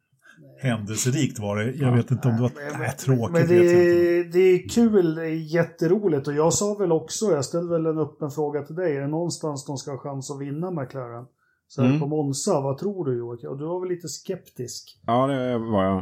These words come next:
Speaker 2: Eh,
Speaker 3: Ja.
Speaker 2: så,
Speaker 1: Med
Speaker 2: det,
Speaker 1: all
Speaker 2: det var,
Speaker 1: rätt.
Speaker 2: det var någon annan som sa att, eh, Ri-, Ricciardo var tvärslut också.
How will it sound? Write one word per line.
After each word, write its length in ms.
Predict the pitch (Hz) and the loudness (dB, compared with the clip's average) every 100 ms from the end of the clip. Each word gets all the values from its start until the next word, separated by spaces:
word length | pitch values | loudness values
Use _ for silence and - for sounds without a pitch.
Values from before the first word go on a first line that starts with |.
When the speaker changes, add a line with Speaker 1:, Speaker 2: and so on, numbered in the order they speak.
| - - | -4 -8
Speaker 2:
Eh, 80 | 113 107 104 104 104 101 101 - - - - | -4 -2 -2 0 0 -2 -4 -10 -14 -14 -10
Speaker 3:
Ja. 60 | 127 | -8
Speaker 2:
så, 100 | 117 | -6
Speaker 1:
Med 120 | 113 | 0
Speaker 2:
det, 140 | 131 165 | 2 2
Speaker 1:
all 240 | 147 139 | 4 4
Speaker 2:
det 60 | 127 | 6
var, 100 | 131 | 4
Speaker 1:
rätt. 100 | - | 2
Speaker 2:
det 80 | 127 | 0
var 80 | 127 | 2
någon 200 | 127 131 | 4 4
annan 300 | 120 123 151 | 4 2 0
som 140 | 131 | -2
sa 260 | 113 120 110 | 0 0 0
att, 200 | 110 - | -2 -4
eh, 60 | 110 | -2
Ri-, 1040 | 104 98 98 95 95 104 - - 107 104 - | 0 0 -2 -4 -6 -8 -8 -6 -2 -2 -2
Ricciardo 460 | 107 113 117 110 | -2 2 2 4
var 100 | 101 | 0
tvärslut 760 | 98 - 98 90 - 117 - 76 | 0 0 0 0 -2 -2 -4 -10
också. 240 | - - | -10 -12